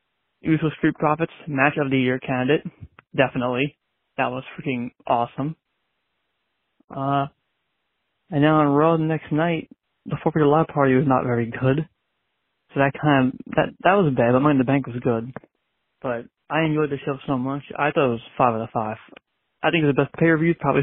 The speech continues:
for WrestleMania. I thought it was that good, honestly. Uh, not looking forward to Logan Paul and The Miz. I just don't care about that. Pat McAfee and Corbin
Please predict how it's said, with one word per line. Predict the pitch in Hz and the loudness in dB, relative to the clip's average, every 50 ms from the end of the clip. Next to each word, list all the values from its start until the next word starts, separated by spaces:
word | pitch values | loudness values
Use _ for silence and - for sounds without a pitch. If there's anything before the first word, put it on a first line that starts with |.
| - - | -2 -2
for | 139 | -4
WrestleMania. | 117 120 120 110 107 104 104 107 - _ _ _ _ _ _ _ _ _ _ _ _ - | -2 -2 -4 -4 -6 -8 -12 -14 -16 _ _ _ _ _ _ _ _ _ _ _ _ -4
I | 139 139 | -2 0
thought | - 143 127 117 120 | 2 2 2 2 2
it | 120 | 0
was | 131 | -2
that | 127 - - - - | -2 -4 -4 -8 -8
good, | - 131 120 117 - _ _ _ _ _ _ | -6 -6 -8 -8 -12 _ _ _ _ _ _
honestly. | - - 139 160 160 147 - - 147 156 - _ _ _ _ _ _ _ _ _ _ _ _ _ _ _ _ _ _ _ _ - | -4 -2 -2 -2 -4 -8 -10 -10 -10 -10 -12 _ _ _ _ _ _ _ _ _ _ _ _ _ _ _ _ _ _ _ _ -8
Uh, | - 127 120 120 117 117 117 117 - _ _ _ _ _ _ _ _ _ _ _ _ _ _ _ _ _ _ _ _ _ _ _ _ _ _ | -6 -4 -2 -2 -2 -4 -6 -8 -10 _ _ _ _ _ _ _ _ _ _ _ _ _ _ _ _ _ _ _ _ _ _ _ _ _ _
not | - 151 160 180 | 0 2 2 4
looking | 175 156 - | 2 0 0
forward | 175 175 170 | 2 2 2
to | 160 | 4
Logan | 156 160 165 156 156 | 4 2 2 2 0
Paul | 147 - 156 160 156 147 | 0 0 2 2 2 2
and | |
The | 139 | 2
Miz. | 143 156 165 160 156 | 0 0 0 0 -2
I | 143 | -2
just | 127 135 131 - _ | -2 -4 -6 -6 _
don't | - 135 127 135 135 | -2 -2 -2 -2 -2
care | - 151 139 | -2 -2 0
about | 127 120 117 117 - - | 0 0 -2 -2 -2 0
that. | 175 170 175 175 - - - - - - _ _ _ _ _ _ _ _ _ _ _ _ _ _ _ _ _ _ _ | 0 2 2 0 -2 -6 -12 -14 -16 -20 _ _ _ _ _ _ _ _ _ _ _ _ _ _ _ _ _ _ _
Pat | - 165 | 0 2
McAfee | 170 170 165 165 160 | 2 2 2 2 2
and | 160 156 147 | 2 2 2
Corbin | - 160 160 156 160 156 156 | 2 0 0 2 0 0 -2